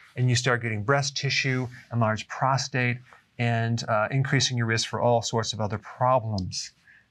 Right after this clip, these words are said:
So now the question is, where is this enzyme coming from? Well, can you take a wild guess? Your belly fat. Having more fat in the midsection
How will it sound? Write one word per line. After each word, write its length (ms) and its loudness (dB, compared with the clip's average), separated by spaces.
So 160 -2
now 260 4
the 60 2
question 440 0
is, 320 -2
where 420 2
is 300 4
this 440 2
enzyme 580 2
coming 360 0
from? 360 -2
Well, 180 2
can 160 -4
you 80 0
take 200 0
a 40 -2
wild 220 0
guess? 400 -2
Your 120 -4
belly 300 2
fat. 340 -4
Having 460 0
more 180 2
fat 480 2
in 160 -2
the 60 -2
midsection 1080 0